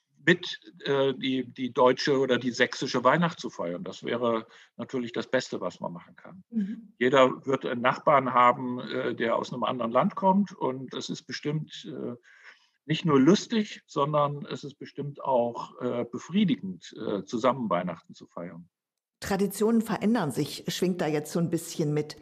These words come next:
Speaker 2: Es gab also immer schon Importe und auch Exporte. Haben Sie Beispiele, was importiert wurde und was exportiert wurde?
Speaker 1: Was das Brauchtum anbelangt, da reden wir vielleicht über Halloween.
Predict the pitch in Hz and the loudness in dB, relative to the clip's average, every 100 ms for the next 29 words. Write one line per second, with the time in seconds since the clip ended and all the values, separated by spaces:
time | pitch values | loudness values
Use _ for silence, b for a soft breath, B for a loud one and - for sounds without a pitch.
0 | B B B B 190 - 185 202 185 185 | B B B B -4 -2 -2 -2 -2 -2
1 | 180 175 214 247 233 - 196 - - 208 | 0 2 2 2 0 0 0 -2 -2 2
2 | 233 - 247 247 370 - 180 - 175 - | 2 0 -2 0 0 0 -2 -2 -6 -6
3 | - - - - - - 302 349 - b | -6 -6 -6 -4 -2 -2 -4 -6 -16 b
4 | b b b _ 170 190 180 185 135 165 | b b b _ -2 0 2 0 0 -2
5 | - 233 220 202 131 - 170 202 - 190 | -2 0 0 0 -4 -4 -2 -2 0 -2
6 | 180 190 190 - 208 - 254 254 - - | 0 -4 -2 -2 -2 0 0 2 0 -2
7 | 131 143 - 175 - - 220 - 247 247 | -4 -6 -6 -6 -6 -4 -4 0 -2 0
8 | - 185 339 - - _ 254 143 - 110 | -2 -2 -2 -6 -20 _ 2 2 -4 -12
9 | - 131 123 - - - 190 247 - 208 | 0 0 0 -6 0 6 8 6 2 2
10 | 208 175 170 160 156 156 - - - - | 4 4 4 4 4 2 -8 -18 -20 -20
11 | _ 135 131 139 151 156 151 156 135 147 | _ 2 4 4 4 2 2 4 4 4
12 | - 139 123 - 160 180 170 185 185 196 | 0 0 2 4 4 4 2 4 4 4